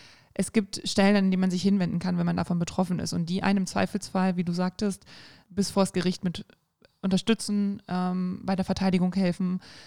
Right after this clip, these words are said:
um sich möglichst, äh, mit demokratischen Mitteln dagegen wehren zu können. Das andere, was ich aber, glaub ich, auch noch so mal mit aufgenommen habe, ist deine F-, Forderung, ich würd's, ich würd, ich würd dir jetzt mal unterstellen, dass das eine Forderung ist, so eine Art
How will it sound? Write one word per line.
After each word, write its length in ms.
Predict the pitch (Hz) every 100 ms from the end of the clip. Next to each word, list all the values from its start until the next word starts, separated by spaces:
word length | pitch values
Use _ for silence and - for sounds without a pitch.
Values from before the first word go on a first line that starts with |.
| - -
um 220 | - 214 214
sich 400 | 208 196 - - _ _ _ _
möglichst, 960 | - 202 220 262 - 220 208 - - -
äh, 260 | - 185 185
mit 180 | 190 185
demokratischen 760 | 190 190 208 196 190 185 175 214
Mitteln 420 | 185 214 202 185
dagegen 320 | 180 175 180
wehren 240 | 175 190 214
zu 120 | 226
können. 340 | - 220 220 - - - - - -
Das 100 | 208
andere, 380 | 190 214 220 202
was 160 | 208
ich 80 | 196
aber, 140 | 190
glaub 120 | 185 185
ich, 140 | 190
auch 80 | 208
noch 120 | 208
so 80 | 202
mal 120 | 185 -
mit 220 | 196 190
aufgenommen 480 | 190 208 226 202 196
habe, 220 | 196 185
ist 260 | 180 180 - _ - 190
deine 260 | 180 190 196
F-, 180 | 185 - 190 - _
Forderung, 500 | - 202 226 240 208
ich 140 | - -
würd's, 220 | 208 -
ich 160 | - 190
würd, 120 | 190 -
ich 160 | 190 190
würd 140 | -
dir 80 | 175
jetzt 180 | 175 -
mal 100 | 185
unterstellen, 400 | - 165 208 190
dass 100 | -
das 120 | -
eine 60 | -
Forderung 460 | - 190 190 180 175
ist, 220 | 180 - - - - - -
so 140 | 185
eine 260 | 185 170 -
Art 360 | 185 180 180